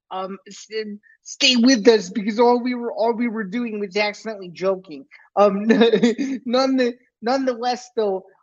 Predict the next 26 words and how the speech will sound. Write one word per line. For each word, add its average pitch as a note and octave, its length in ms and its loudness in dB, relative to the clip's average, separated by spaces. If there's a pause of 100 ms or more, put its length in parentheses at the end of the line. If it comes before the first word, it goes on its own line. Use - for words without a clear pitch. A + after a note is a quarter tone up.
(140)
um, F#3+ 220 -2 (120)
yeah, A#3 300 -2
I F#3+ 120 -4
mean, G3+ 160 -4 (100)
I G3+ 280 -2
think A3 260 -10
you G3+ 80 -12
should G3+ 240 -10
be F3+ 120 -12
worried. G#3 300 0 (160)
I F3+ 40 -12
mean, G3+ 220 -2
we're G3+ 160 -2
literally, G3+ 420 -2
what, F3 340 -4 (400)
less G#3 280 2
than G3 180 -8
four G3+ 320 -2
months G#3 340 -4
out G3 240 0
from G3 180 -8
the F#3 100 -4
fight G3+ 360 0
now, A3+ 260 -4 (380)
and, F3+ 320 -4
uh, E3+ 280 0